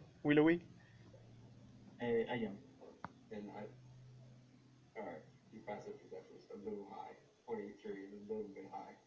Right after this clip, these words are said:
Speaker 1: <laughs> Okay, then let's get going. Should we?
Speaker 3: Yeah.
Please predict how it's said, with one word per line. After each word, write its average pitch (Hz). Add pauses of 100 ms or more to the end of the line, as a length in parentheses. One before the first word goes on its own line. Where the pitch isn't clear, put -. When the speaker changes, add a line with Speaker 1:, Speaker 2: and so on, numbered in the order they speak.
(380)
Speaker 1:
<laughs> - (4000)
Okay, 147
then 113
let's 113 (180)
get 117
going. 117 (600)
Should -
we? 160
Speaker 3:
Yeah. 214